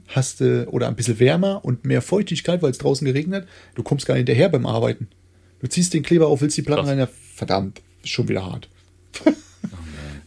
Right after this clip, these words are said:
Speaker 1: <laughs> Ja, sowas.
Speaker 2: Krass, okay.
Speaker 1: Ja,
Speaker 2: Hm.
Speaker 1: aber das ist halt Chemie, was willst du verlangen, ne? Sind halt die Stoffe da drin, die einen reagieren so und die anderen reagieren so. Die wollen ja alles, in, bei denen ist alles im Labor, ne? Getestet.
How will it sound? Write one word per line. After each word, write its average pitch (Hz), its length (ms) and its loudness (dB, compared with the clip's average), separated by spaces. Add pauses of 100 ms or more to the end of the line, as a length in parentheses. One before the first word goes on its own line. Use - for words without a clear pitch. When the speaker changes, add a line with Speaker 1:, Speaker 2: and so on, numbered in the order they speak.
Speaker 1:
<laughs> - 0 -
Ja, 120 200 -4 (120)
sowas. 127 240 -4
Speaker 2:
Krass, - 220 -6 (240)
okay. - 280 -10 (1200)
Speaker 1:
Ja, 104 100 0
Speaker 2:
Hm. 113 80 4
Speaker 1:
aber 127 80 6
das 123 100 0
ist 135 140 0
halt 123 160 6 (120)
Chemie, 127 500 4
was 107 180 -4
willst - 160 -4
du 123 40 -4
verlangen, 120 440 0
ne? 110 160 -4 (580)
Sind 139 220 -8
halt 127 160 -2
die 107 80 -8
Stoffe 131 340 0
da 131 120 2
drin, 135 460 -4
die - 120 -2
einen 127 180 -2
reagieren 123 440 0
so 127 240 -2 (180)
und 120 100 -6
die 123 80 -2
anderen 131 200 -2
reagieren 131 360 0
so. 147 260 -2
Die 107 160 -4
wollen 139 180 2
ja 156 120 0
alles, 117 280 -6
in, - 420 -10
bei 127 120 2
denen 143 200 0
ist - 100 -4
alles 151 240 -2
im 151 100 -2
Labor, 139 460 2 (520)
ne? 117 180 -4 (1700)
Getestet. - 580 -6